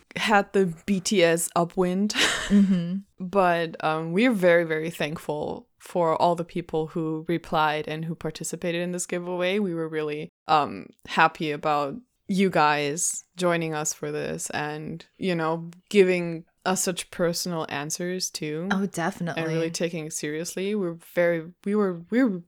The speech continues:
Speaker 1: really enjoying going through each and every one of your replies. And we, before we started recording, had this conversation about wanting to give each and <laughs> every single one of you a Wings album, but we don't have that many. We're very sorry.
Speaker 2: Yeah, <laughs> definitely not.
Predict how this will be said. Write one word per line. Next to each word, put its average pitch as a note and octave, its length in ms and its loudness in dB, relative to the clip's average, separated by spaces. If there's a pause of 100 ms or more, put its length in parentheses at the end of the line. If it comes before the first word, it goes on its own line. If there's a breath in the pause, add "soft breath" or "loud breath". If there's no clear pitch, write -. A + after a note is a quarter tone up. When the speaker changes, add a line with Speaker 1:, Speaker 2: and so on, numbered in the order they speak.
Speaker 1:
really D#3+ 400 -4
enjoying D#3 480 -8
going D#3 280 -6
through D#3 200 -6
each D#3 220 -8
and D#3 80 -10
every D#3 160 -8
one E3 160 -8
of E3 160 -10
your D#3+ 320 -8
replies. - 580 -8 (200)
And F#3 420 2
we, A#3+ 500 2 (140)
before G#3 260 2
we C4 100 4
started G#3+ 300 2
recording, G3 640 0
had E3+ 240 -4
this E3 160 0
conversation E3 840 -4
about E3 440 0
wanting D#3+ 260 -4
to - 140 -10
give E3 260 -4
each - 180 -6
and G#3+ 120 6
<laughs> - 80 6
every C4+ 140 6
single B3 380 6
one G#3 200 4
of A3 160 2
you G#3 160 2
a F3+ 80 2
Wings E3 260 -4
album, F#3 320 2
but F3+ 80 -4
we F3 100 -2
don't E3 180 -6
have E3+ 200 -6
that E3 160 -4
many. F3 240 -4
We're E3 140 -2
very D#3 260 -4
sorry. E3 460 -4
Speaker 2:
Yeah, A3+ 360 8
<laughs> A3 40 12
definitely E3+ 480 6
not. G4+ 260 8